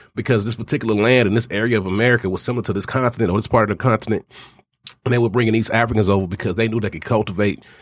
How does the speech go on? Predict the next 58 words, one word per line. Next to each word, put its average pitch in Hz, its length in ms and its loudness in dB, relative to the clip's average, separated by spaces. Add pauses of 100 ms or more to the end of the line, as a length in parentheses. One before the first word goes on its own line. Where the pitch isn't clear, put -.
(120)
and 90 120 -4
develop 92 320 -2
that 85 140 -2
land. 92 480 0
And - 100 0
it 131 60 4
wasn't 160 280 2
just 120 120 0
like 101 140 2
we, 131 220 0
we 135 100 -2
think, 143 320 -2
like, 98 300 -4
it, 117 200 -2 (840)
slavery 156 600 0
is 98 60 -4
such 123 200 -2
a - 40 -12
complex 131 600 -2
thing 123 360 2
and 101 100 -2
it's 98 140 -2
so 131 200 2
overly 107 300 0
simplified, 85 720 -4 (440)
even 196 220 4
though 143 80 4
for - 120 -2
me 127 220 2
at 95 60 -2
times. - 460 -6 (240)
And 107 140 0
this 135 120 2
book - 200 -2
is 131 80 -4
one 123 100 2
of 113 60 2
those 107 100 -2
things 113 280 0
that 95 160 -2
reminds 101 480 0
me 98 100 -6
to 85 100 -10
stop 117 360 -2
oversimplifying 127 920 0
things, 143 460 0 (420)
to 110 120 0
really 117 220 0
look 120 200 0
into 135 280 0
it 117 40 2
if 98 100 -2
I 107 60 6
wanna 107 220 0
be 104 140 0
able 98 120 -2
to 90 60 -6
respond. 110 500 -2